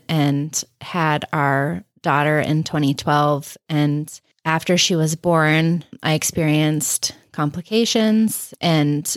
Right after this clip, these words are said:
picked up a rare infection. And this led to, um, a prolonged hospital stay with a really rare infection. I was fighting for my life. And through that,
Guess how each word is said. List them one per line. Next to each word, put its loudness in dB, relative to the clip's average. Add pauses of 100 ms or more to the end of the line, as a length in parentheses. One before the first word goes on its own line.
(140)
picked -8
up 0
a 0
rare 2
infection. 0
And 0
this -2
led -2
to, 0 (580)
um, 0
a -2
prolonged 0
hospital 0
stay 2
with 0
a 0 (120)
really 2
rare 2
infection. 0
I -2
was -2
fighting -2
for -12
my -4
life. -2 (140)
And 0 (300)
through 0
that, 0